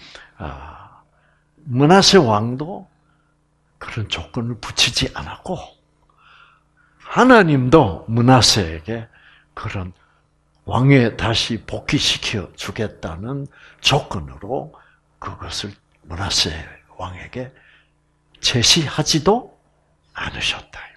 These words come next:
말이에요. 그러니까 멋있는 믿음에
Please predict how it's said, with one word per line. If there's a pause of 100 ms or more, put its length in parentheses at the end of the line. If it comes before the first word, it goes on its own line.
말이에요. (1300)
그러니까 (400)
멋있는
믿음에